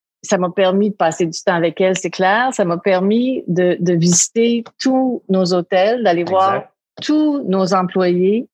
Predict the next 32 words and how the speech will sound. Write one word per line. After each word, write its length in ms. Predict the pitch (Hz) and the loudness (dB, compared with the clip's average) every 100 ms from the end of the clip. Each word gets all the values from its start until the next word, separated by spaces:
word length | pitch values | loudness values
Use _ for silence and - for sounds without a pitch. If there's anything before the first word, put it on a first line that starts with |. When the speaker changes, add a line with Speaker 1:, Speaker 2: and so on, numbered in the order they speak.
| _ - - - - - _ | _ -8 -6 -6 -8 -10 _
Speaker 1:
qui, 480 | - 208 208 208 208 | -4 0 2 2 2
euh, 200 | 190 185 | 2 0
tu 160 | 190 294 | -2 -2
sais, 80 | 302 | 2
là, 220 | 233 214 | 2 0
qui, 300 | - 214 208 | 0 0 2
eux 220 | 220 220 | 0 0
autres 180 | 349 311 | 0 0
aussi, 360 | 233 - 311 | 0 0 -2
parce 180 | 294 208 | -4 -4
que 80 | 277 | -4
tout 220 | 269 392 | -2 0
le 60 | 320 | 0
monde 260 | 320 339 | 0 0
a 40 | 202 | -2
trouvé 260 | - 180 | -2 -4
ça 180 | 165 196 | 0 -2
difficile, 600 | 170 156 - - 196 185 | -2 -2 -2 0 2 2
là. 80 | 165 | 0
Tu 60 | 156 | -4
sais, 140 | - 254 | -4 0
nous 160 | 214 | 0
autres, 180 | 254 285 | 0 0
comme 140 | 240 185 | -2 -2
chefs 260 | - 220 | 0 0
d'entreprise, 840 | 196 185 180 165 - 233 233 202 - | 0 -2 -2 -2 0 0 0 -2 -6
oui, 420 | 170 220 277 311 - - - | -2 0 0 -2 -8 -16 -4
mais 160 | 214 - | -2 0
eux 140 | 240 | 0
autres 160 | 311 285 | 0 0
aussi, 380 | 254 - 311 247 | -2 -2 0 2
là, 180 | 190 | 0